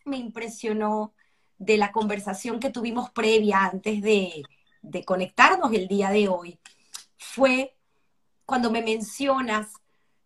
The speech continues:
eh, ese estímulo excepcional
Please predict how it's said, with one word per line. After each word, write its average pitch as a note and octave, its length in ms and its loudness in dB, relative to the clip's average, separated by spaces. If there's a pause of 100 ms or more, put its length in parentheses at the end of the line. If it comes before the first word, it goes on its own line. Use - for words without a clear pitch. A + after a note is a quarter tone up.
(260)
eh, A3 280 2
ese B3 220 -4
estímulo C#4 600 -2
excepcional F#3 960 -4